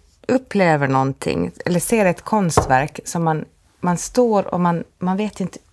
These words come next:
hur man ska ta det till sig först, men man kan inte slita sig ifrån det. Man går tillbaks och man går tillbaks och man går tillbaks. Istället, det är ingenting som man bara,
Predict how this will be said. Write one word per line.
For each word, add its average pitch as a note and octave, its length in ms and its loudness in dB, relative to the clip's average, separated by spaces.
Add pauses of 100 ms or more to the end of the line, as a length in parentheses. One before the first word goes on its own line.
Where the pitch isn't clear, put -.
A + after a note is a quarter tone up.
(240)
hur F#3+ 200 -4
man F3 160 -2
ska - 180 -10
ta D#3+ 200 -6
det D3+ 240 -10
till A#3 280 0
sig F#3 220 -4
först, - 360 -4
men F3 140 -2
man D#3+ 100 -2
kan F3+ 200 -2
inte D#3 160 -4
slita F3+ 380 -6
sig D3+ 180 -2
ifrån D#3+ 360 -2
det. - 180 -6 (640)
Man E3 160 2
går D#3 100 -2
tillbaks E3+ 480 2
och - 80 -10
man D#3+ 140 2
går D#3 120 0
tillbaks D#3+ 480 -2
och - 60 -4
man D#3 100 0
går D3+ 120 -4
tillbaks. D#3+ 560 0 (760)
Istället, F3+ 340 0
det F#3 60 4
är - 20 4
ingenting F3 300 2
som E3+ 140 -4
man D3+ 160 0
bara, C#3 300 2